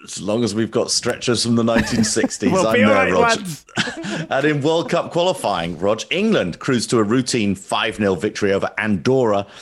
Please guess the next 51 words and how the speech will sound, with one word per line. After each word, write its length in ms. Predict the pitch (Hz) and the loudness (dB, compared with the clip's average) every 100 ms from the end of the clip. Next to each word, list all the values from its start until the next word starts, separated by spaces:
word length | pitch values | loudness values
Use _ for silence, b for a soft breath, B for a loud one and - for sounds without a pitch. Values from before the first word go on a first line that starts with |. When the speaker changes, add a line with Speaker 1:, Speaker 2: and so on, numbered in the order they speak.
| - | -10
Speaker 1:
at 200 | - 90 | -8 -4
the 260 | 101 95 82 B - | 0 0 -2 B -6
Estadio 480 | 82 - 101 95 90 | -4 -2 0 0 0
Nacional, 600 | 95 - 95 95 101 104 | 0 -2 0 0 0 0
a 120 | 95 | -2
game 340 | 85 113 110 110 | 0 2 2 2
that 120 | 82 | 0
saw 180 | - 95 | 0 -2
several 320 | - 104 107 | 0 -2 -2
players 320 | - 87 87 | 0 0 0
on 80 | 90 | -2
the 80 | 85 | -4
fringes 500 | - 151 165 117 82 | -2 0 0 0 -2
of 80 | 85 | -2
the 100 | 80 | -4
Three 220 | - 90 | 0 0
Lions 320 | 82 82 80 | 2 0 -2
setup 400 | - 85 87 - | -2 -2 -2 -4
get 220 | 110 104 | -4 -2
on 200 | 101 107 | 0 0
the 60 | 113 | 0
score 300 | - 127 143 | 0 0 0
sheet 340 | 156 101 110 B B - | 0 -2 -2 B B -2
and 140 | 104 | 0
stake 400 | - - 131 117 | 0 0 -2 -2
their 160 | 127 117 | -2 -2
claim 380 | - 101 104 107 | -2 -2 -2 0
for 120 | 123 | 2
a 40 | |
more 200 | 120 123 | 2 2
regular 360 | 107 156 - 92 | 0 0 0 -2
spot. 420 | - 78 - - - | -2 -2 -2 -6 -12
Speaker 2:
God, 260 | 180 170 139 | -6 -4 -2
I 120 | 180 | 0
mean, 180 | 226 220 | 0 0
Belgium, 400 | - 269 247 240 | 0 0 2 0
France 540 | 214 240 190 131 - 165 | 0 0 0 -2 -4 0
in 160 | 175 | 2
the 80 | 175 | 2
Nations 440 | 190 190 151 131 | 2 2 2 2
League 280 | 127 123 117 | 4 4 2
felt 300 | - 151 - | 2 0 0
so 320 | - 185 170 | -2 2 2
good. 420 | 160 147 120 120 - _ _ _ _ - | 4 2 2 0 -6 _ _ _ _ -2
International 560 | 170 - 170 - 160 | 0 0 0 0 0
football 340 | - 170 156 151 | 0 0 2 2
at 60 | |
its 140 | 156 - | 0 0
best. 320 | 170 131 - | -2 -2 -4
England, 540 | 202 208 190 190 180 | -2 2 2 2 0
Andorra. 840 | - 175 180 151 202 185 131 120 | -2 0 0 2 2 4 2 0